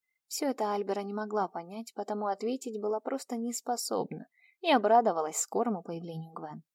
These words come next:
Стоило подруге зайти, как Магесса вскочила и подбежала к ней, сообщив, что полудемон может быть свободен.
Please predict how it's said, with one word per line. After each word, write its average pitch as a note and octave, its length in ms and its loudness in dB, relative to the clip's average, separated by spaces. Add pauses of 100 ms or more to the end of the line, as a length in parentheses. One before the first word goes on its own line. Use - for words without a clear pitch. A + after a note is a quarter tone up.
(560)
Стоило E3+ 460 4
подруге E3+ 460 2
зайти, F#3 340 0
как A3+ 200 2
Магесса A3 420 2
вскочила C#4+ 520 -2
и C4+ 40 0
подбежала A3+ 680 0
к - 120 -16
ней, E3 160 -16
сообщив, E3+ 540 -4
что - 180 -6
полудемон C4 560 4
может A#3 260 -2
быть G#3+ 160 -2
свободен. G#3 640 -4